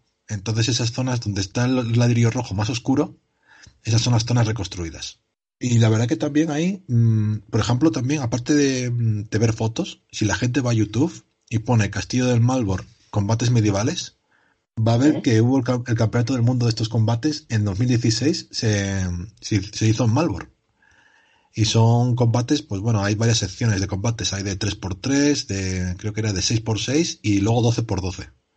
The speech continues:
Speaker 1: Y la verdad que se pegan unas leches impresionantes. Y cada año también una especie como de reconstrucción, de salida de la Orden Teutónica hacia la batalla de, la, de la recreación de la batalla de Tannenberg, bueno, Grunwald,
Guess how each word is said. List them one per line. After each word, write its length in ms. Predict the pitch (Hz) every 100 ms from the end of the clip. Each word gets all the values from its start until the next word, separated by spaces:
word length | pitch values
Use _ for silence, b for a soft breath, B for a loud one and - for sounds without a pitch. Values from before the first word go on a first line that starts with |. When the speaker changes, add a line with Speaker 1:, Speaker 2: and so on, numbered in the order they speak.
| b b b b b b b _
Speaker 1:
Y 100 | -
la 80 | 90
verdad 140 | 92
que 80 | 95
se 100 | 98
pegan 320 | - 101 107
unas 200 | 107 101
leches 280 | 98 104 123
impresionantes. 800 | 120 110 90 85 87 - - - _ _ _ _ _ _ _
Y 100 | 104
cada 260 | 98 101 95
año 240 | 113 123
también 340 | 120 113 117 117
una 120 | 113
especie 340 | 107 117 113
como 240 | 110 107 98
de 140 | 95
reconstrucción, 1120 | 92 90 90 - 90 92 - 120 123 123 123
de 100 | 113
salida 400 | - 101 104 110
de 120 | 104 98
la 120 | 98
Orden 240 | 104 104
Teutónica 920 | 92 101 98 113 117 113 110 110 107 101
hacia 180 | -
la 100 | 95
batalla 460 | 92 92 107 104 98
de, 300 | 95 92 92 90 90 107
la, 320 | - 95 90 87
de 140 | 95 92
la 200 | 90 87
recreación 440 | 90 - - 117
de 80 | 104
la 60 | 90
batalla 320 | 90 101 92
de 100 | 90
Tannenberg, 500 | 120 123 98 113 - -
bueno, 380 | - 95 90 78
Grunwald, 560 | 90 123 123 98 139